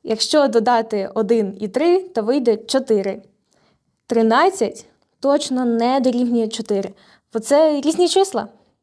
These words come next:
Подивимось на ще один приклад. Сім плюс один дорівнює шість плюс один.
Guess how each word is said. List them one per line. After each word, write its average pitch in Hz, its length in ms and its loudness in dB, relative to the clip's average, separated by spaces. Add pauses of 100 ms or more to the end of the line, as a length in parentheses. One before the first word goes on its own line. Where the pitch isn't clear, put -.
(1160)
Подивимось 285 760 -2
на 226 540 -2
ще 226 200 0
один 196 240 0
приклад. 190 420 -10 (500)
Сім 320 560 0
плюс 294 380 0
один 277 560 0 (400)
дорівнює 262 1120 0 (300)
шість 214 420 -2
плюс 208 300 -2
один. 202 440 -4